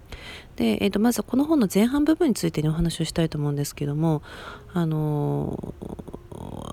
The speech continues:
ー、非常にいいことが書かれている部分があって、意外かもしれませんが、嬉しいことよりも悔しいことや腹が立つなど、えー、ネガティブな感情を振り返る方が自分が大切にしている価値観を見出しやすいです。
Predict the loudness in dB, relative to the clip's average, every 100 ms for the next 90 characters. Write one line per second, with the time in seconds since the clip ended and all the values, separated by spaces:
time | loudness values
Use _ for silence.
0 | -10 -12 -10 -2 4 4 4 4 4 6
1 | 2 2 0 0 2 0 0 0 0 -2
2 | -4 0 2 6 4 4 4 2 2 2
3 | 2 2 0 2 2 2 0 -18 -10 4
4 | 6 8 6 4 2 2 4 4 0 0
5 | 4 4 4 2 2 2 0 0 -8 -20
6 | -16 0 2 2 4 4 4 2 0 0
7 | -8 -2 2 2 4 2 4 4 2 -4
8 | -20 -20 -6 0 2 4 4 4 2 2
9 | 2 2 2 2 2 2 2 2 4 2
10 | 0 4 6 6 4 6 4 4 2 2
11 | 2 2 4 2 4 4 4 0 0 0
12 | 0 2 2 2 0 -2 -2 0 2 4
13 | 4 4 2 2 0 0 -2 0 0 4
14 | 2